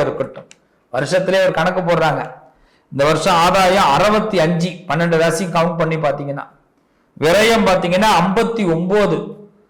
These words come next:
So, உலகம் சேமமாக தான் இருக்க போகுது. மக்கள் மனசுல இருக்கிற கவலைகள்லாம் நீங்க போகுது. மனசு நம்பிக்கையோடு இந்த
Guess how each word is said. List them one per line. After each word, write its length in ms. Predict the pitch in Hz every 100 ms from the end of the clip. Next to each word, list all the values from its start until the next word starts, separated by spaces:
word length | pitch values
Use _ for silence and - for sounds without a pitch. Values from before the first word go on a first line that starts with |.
| _ -
So, 100 | - 156 131 151
உலகம் 340 | 190 185 170 -
சேமமாக 500 | 160 180 180 175 160 175
தான் 100 | 175
இருக்க 180 | 156 151 147
போகுது. 240 | 139 127 - - _ _ _ 135
மக்கள் 340 | 139 - 208 180
மனசுல 340 | 170 170 180 165
இருக்கிற 240 | 160 156 151
கவலைகள்லாம் 640 | 143 165 170 165 160 170 165
நீங்க 180 | 165 165 156
போகுது. 280 | 143 135 127 - _ _ _ _ 135
மனசு 320 | 185 180 185 151
நம்பிக்கையோடு 720 | 151 180 185 190 170 170 185 190
இந்த 100 | 165